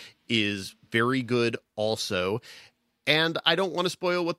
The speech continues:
the plot of the show or its mechanics are, uh, because I enjoyed that, and I wonder if I had actually known what the show really was, if I might have enjoyed it a little bit less. Also, I've watched three episodes of the six-episode first season,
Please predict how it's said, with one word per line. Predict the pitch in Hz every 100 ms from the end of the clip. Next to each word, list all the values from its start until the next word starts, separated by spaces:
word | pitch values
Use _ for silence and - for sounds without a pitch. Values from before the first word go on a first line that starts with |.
| -
the | 170
plot | - 202 175 175
of |
the | 165
show | - 165 165
or | 165
its | 160 -
mechanics | 160 185 180 147 - -
are, | 113 110 110 120 120
uh, | - 110 117
because | 131 151 131 -
I | 131 143
enjoyed | 143 131 135 139 127
that, | 120 117
and | 117
I | 113
wonder | 120 123 123 110 -
if | 131
I | 135
had | 120 120
actually | 117 120 110
known | 107 113 117 113 110
what | 107 110 _ -
the | 101
show | - 151 147 123
really | 107 113 104 107
was, | 98 98 98 101
if | 107 104
I | 101
might | 101 101
have | 98
enjoyed | 98 98 107 92
it |
a | 95
little | 104
bit | 98 95
less. | 110 92 -
Also, | 117 117 131
I've | 113 107
watched | 117 113 - - _
three | - 143 151
episodes | 135 - 113 120 98
of | 101
the | 101
six-episode | 117 - 107 - 101 87
first | 110 101
season, | - 95 95 98